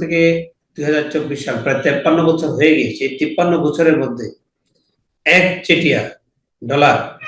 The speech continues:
পৃথিবীর অর্থনীতিগুলোকে শোষণ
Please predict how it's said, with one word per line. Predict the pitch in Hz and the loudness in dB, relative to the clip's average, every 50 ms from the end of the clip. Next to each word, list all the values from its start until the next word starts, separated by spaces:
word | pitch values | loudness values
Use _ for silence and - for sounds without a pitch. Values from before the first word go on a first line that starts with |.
| - - - - - - - - - - _ _ _ _ _ _ _ _ _ _ _ _ _ | -14 -14 -12 -12 -12 -12 -14 -16 -20 -20 _ _ _ _ _ _ _ _ _ _ _ _ _
পৃথিবীর | - 151 147 160 156 160 160 156 156 156 - - - - _ _ _ _ _ _ _ - | -2 -2 2 4 6 8 8 8 6 6 2 -6 -14 -20 _ _ _ _ _ _ _ -4
অর্থনীতিগুলোকে | 131 139 - - - - - 180 185 175 160 170 160 151 151 151 147 151 147 - - | -4 -4 -4 -6 -10 -10 -8 -4 -2 -2 0 0 0 2 2 2 0 -2 -4 -2 0
শোষণ | - 208 - 202 185 | 2 2 4 4 4